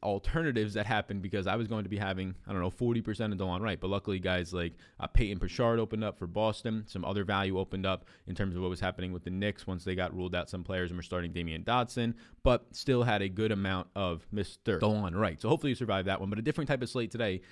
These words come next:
There's still a lot of news and some major news potentially. Le-, LeBron James, Kevin Durant, some news there. It's gonna open up value on this slate that really isn't too much built in for it yet, especially with the Kevin Durant news. So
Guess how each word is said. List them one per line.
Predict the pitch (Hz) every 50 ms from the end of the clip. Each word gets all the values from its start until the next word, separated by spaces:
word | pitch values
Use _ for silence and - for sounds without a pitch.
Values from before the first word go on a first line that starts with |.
| - -
There's | - 110 -
still | - 180 180
a | 165
lot | 156 156 131
of | 98 90
news | 90 90 98 120 147 143
and | - 107 101
some | - 101 92
major | 87 90 98 104 113
news | 113 123 120 113
potentially. | - 107 120 117 120 117 127 127 127 117
Le-, | - - 90 82 98 95
LeBron | 90 98 98 98 95
James, | 92 98 95 95 98 98 95 - - - - _ -
Kevin | - 110 95 101 101
Durant, | 92 92 98 98 87 -
some | - 98
news | 95 92 85
there. | 90 98 92
It's | 92 -
gonna | - 98 -
open | 98 92 107 101
up | 85
value | 87 95 92 95 98 98 101 104 104 -
on | 101 95 95
this | 90 -
slate | - - 98 98 90
that | 92 87
really | 92 101 101 98
isn't | 98 92 95 - - -
too | - - - 156 151
much | 156 156 143 135 - 117
built | 127 127 127 -
in | 123 120 120
for | - 127 120
it | 110 101
yet, | 107 110 113
especially | 107 - - 110 104 - 120
with | 107 90
the | 85
Kevin | - - 107 101
Durant | 87 87 90 92 101 98
news. | 95 101 107 101 -
So | - 104 98 95